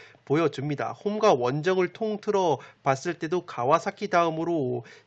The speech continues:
제이리그 짠물 수비 이 등 팀을 달리고 있는 사간도스의 수비력이기 때문에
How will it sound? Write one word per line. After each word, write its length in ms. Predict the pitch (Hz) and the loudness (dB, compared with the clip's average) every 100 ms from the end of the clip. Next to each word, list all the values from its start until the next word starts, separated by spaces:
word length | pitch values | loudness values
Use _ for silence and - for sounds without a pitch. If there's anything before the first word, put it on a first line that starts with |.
| - | -8
제이리그 480 | 147 160 175 139 | -4 -4 -4 -4
짠물 320 | 127 170 202 208 | -2 -2 0 -2
수비 340 | 185 165 170 | -4 -8 -10
이 300 | 120 120 156 | -10 -10 -6
등 220 | 190 175 | -6 -6
팀을 420 | - 170 170 135 | -8 -6 -4 -4
달리고 400 | 120 127 147 160 | -6 -6 -4 -4
있는 400 | 143 151 135 113 110 - - | -4 -4 -4 -8 -12 -20 -8
사간도스의 680 | 170 180 185 160 - 165 | -2 0 -2 -4 -8 -6
수비력이기 640 | 156 - 170 175 147 127 156 | -6 -8 -8 -4 -4 -6 -10
때문에 680 | 147 123 143 151 127 120 | -6 -6 -4 -2 -2 -4